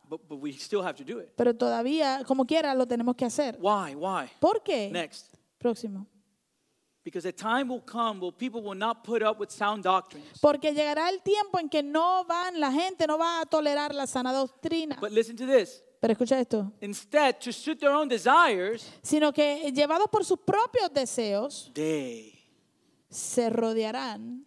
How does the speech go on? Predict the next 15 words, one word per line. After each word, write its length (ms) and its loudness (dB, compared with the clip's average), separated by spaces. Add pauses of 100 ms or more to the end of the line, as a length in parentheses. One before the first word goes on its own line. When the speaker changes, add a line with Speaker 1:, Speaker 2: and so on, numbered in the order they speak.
(120)
Speaker 1:
they 160 -8
will 220 -14
gather 360 -16
around 380 -18
them. 100 -20 (340)
Speaker 2:
Ellos 720 0
se 320 0
rodearán 1040 -4
Speaker 1:
A 80 -12
great 200 -12
number 220 -8
of 80 -10
teachers. 720 -20
Speaker 2:
de 240 0
maestros. 920 -6